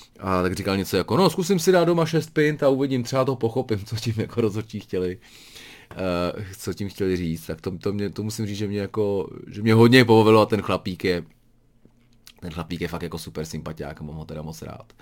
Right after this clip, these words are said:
Eh, Liverpool Burnley tři jedna, eh, zdánlivě jako jednoznačný utkání,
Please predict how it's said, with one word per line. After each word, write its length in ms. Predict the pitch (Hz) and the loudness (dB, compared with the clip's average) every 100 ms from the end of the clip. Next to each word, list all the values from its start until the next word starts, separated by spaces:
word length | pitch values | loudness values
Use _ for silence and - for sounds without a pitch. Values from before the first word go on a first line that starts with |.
| - - - - - | -20 -16 -14 -16 -4
Eh, 180 | 110 110 | 4 10
Liverpool 440 | 123 165 196 196 | 10 10 8 6
Burnley 460 | 123 131 147 160 160 | 6 6 6 4 2
tři 220 | 160 160 | 0 2
jedna, 800 | 135 127 131 131 131 131 135 - _ - | 2 2 0 0 0 0 -2 -6 _ -6
eh, 760 | 110 110 110 110 107 107 104 - _ | -2 0 0 0 0 0 -2 -6 _
zdánlivě 640 | - 92 95 117 139 143 143 | -14 -6 2 4 4 4 4
jako 220 | 135 151 | 4 4
jednoznačný 580 | 139 127 131 135 - 147 | 4 4 0 -2 -2 -4
utkání, 800 | 127 131 107 101 92 85 92 | -2 0 0 0 -4 -6 -8